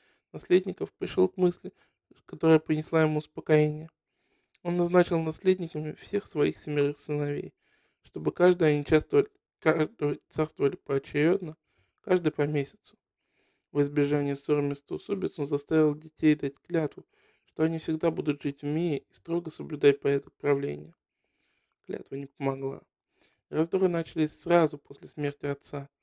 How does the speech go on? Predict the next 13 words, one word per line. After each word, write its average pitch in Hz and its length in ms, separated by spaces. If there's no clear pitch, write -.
Братья 143 340
заспорили, 143 480
кому 151 300
первому 160 400
из 147 100
них 156 180
царствовать. - 520
Порядок 139 320
правления 143 460
надо 143 200
установить 147 440
по 165 120
росту. 190 380